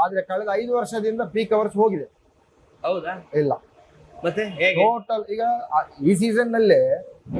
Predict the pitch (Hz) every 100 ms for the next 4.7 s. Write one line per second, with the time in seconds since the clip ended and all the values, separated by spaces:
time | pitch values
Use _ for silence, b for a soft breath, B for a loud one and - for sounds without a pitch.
0 | - - - 220 220 185 226 190 185 175
1 | 139 - _ - 147 143 110 - _ _
2 | _ _ - 185 196 - - - - -
3 | - 196 254 247 247 240 240 208 226 240
4 | 220 214 185 147 127 123 -